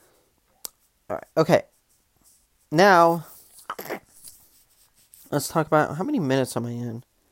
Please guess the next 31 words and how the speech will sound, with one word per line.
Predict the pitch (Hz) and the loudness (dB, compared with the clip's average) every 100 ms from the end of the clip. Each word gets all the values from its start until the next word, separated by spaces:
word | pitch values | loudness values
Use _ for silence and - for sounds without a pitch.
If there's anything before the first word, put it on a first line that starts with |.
| _ _ _ _ _ _ _ _ _ _ _ - | _ _ _ _ _ _ _ _ _ _ _ 2
<coughs> | - 233 139 - - - _ _ _ _ _ _ _ _ _ _ _ _ _ _ _ _ _ _ - | 10 10 10 -2 -20 -20 _ _ _ _ _ _ _ _ _ _ _ _ _ _ _ _ _ _ 0
Uh, | 135 131 123 - | 4 4 2 -2
eighteen | 156 175 - - 185 185 127 | -2 -2 -2 -6 -4 -4 -2
minutes. | 127 110 101 - - | -2 -4 -8 -14 -10
I'm | 127 | -4
already | 147 160 | -2 -2
eighteen | 170 160 - 165 | -4 -6 -8 -6
in, | 160 156 151 - _ - - - - | -6 -8 -10 -18 _ -20 -20 -20 -12
minutes | 143 160 - - - | -6 -6 -8 -16 -8
in. | 170 175 185 185 - - - - - - - - - - | -6 -4 -4 -6 -8 -18 -18 -20 -20 -20 -20 -20 -20 -4
What | 220 220 | 6 6
else | 214 - | 6 4
should | 196 | 4
I | |
talk | 156 151 147 | 4 4 2
about | 147 139 139 | 4 2 2
in | 139 | 2
the | 131 | 0
game? | 117 120 - | 0 -2 4
Um, | 165 165 151 143 143 _ _ _ _ _ _ _ - - _ - | 10 12 12 10 6 _ _ _ _ _ _ _ -14 -14 _ -6
I | |
guess | 156 220 - | 2 2 2
the, | - - _ _ _ _ _ _ _ - | -8 -10 _ _ _ _ _ _ _ -10
I | |
guess | 160 202 - | -4 -2 -2
I | |
should | 147 165 | -4 -2
talk | - 135 135 | 2 2 2
about | 127 120 117 | 0 0 0
what, | 117 117 - | -2 -2 -2
um, | 123 117 113 | -2 -2 -4